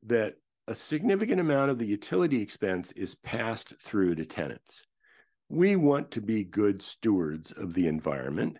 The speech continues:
and if there are ways that we can improve the efficiency of the property so that less money is spent on water or electricity or other items that might be passed through to tenants, we want to do that.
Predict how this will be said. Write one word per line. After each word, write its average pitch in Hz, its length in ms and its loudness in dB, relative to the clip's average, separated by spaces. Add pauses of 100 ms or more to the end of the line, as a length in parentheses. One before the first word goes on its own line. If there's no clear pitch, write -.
(340)
and 113 120 2
if 113 140 4
there 160 220 6
are 139 140 4
ways 107 520 4
that - 180 -6
we 104 200 4
can 90 380 -2
improve 127 920 4
the 98 120 2
efficiency 98 760 -2
of 82 80 0
the 78 100 -4
property 80 600 -4 (400)
so 104 240 2
that 92 260 -2
less 95 300 0
money 95 260 2
is 95 140 2
spent 80 400 -6
on 92 240 -6
water 78 640 -8
or 107 200 2
electricity 95 800 0
or 98 160 -4
other 95 280 4
items 80 400 -4
that 85 180 -10
might 80 220 -8
be 80 120 -4
passed 76 460 -8
through 73 380 -6
to - 160 -18
tenants, - 500 -12 (640)
we 160 160 8
want 160 240 6
to 113 80 6
do 123 280 6
that. 73 260 -2